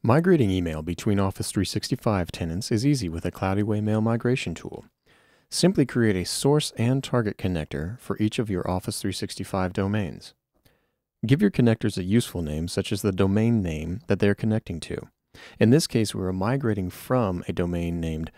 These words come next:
warm sushi dot com. We'll enter the email address of an administrator of warm sushi dot com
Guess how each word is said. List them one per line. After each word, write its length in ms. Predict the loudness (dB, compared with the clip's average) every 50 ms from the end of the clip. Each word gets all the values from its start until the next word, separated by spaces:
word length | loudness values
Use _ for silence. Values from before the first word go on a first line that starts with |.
| -20 -20 -20 -20 -16 _
warm 280 | 0 2 4 4 4 2
sushi 380 | 0 0 0 0 0 -2 -4
dot 220 | -4 -4 -4 -6 -8 -10
com. 320 | -6 -4 -4 -4 -4 -8 -14 _ _ _ _ _
We'll 180 | -2 -2 0 2
enter 200 | 0 2 2 2
the 180 | 0 2 2 2
email 280 | 2 4 4 4 2 2
address 380 | 0 0 0 0 0 -2 -2 -4
of 60 | -4
an 80 | -4
administrator 640 | -2 -2 0 0 2 2 0 0 -2 -4 -4 -4 -4
of 160 | -6 -8 -6
warm 240 | -2 -2 0 0 -2
sushi 360 | -4 -6 -6 -6 -6 -6 -6
dot 260 | -8 -6 -8 -10 -10 -8
com 340 | -8 -6 -6 -6 -6 -8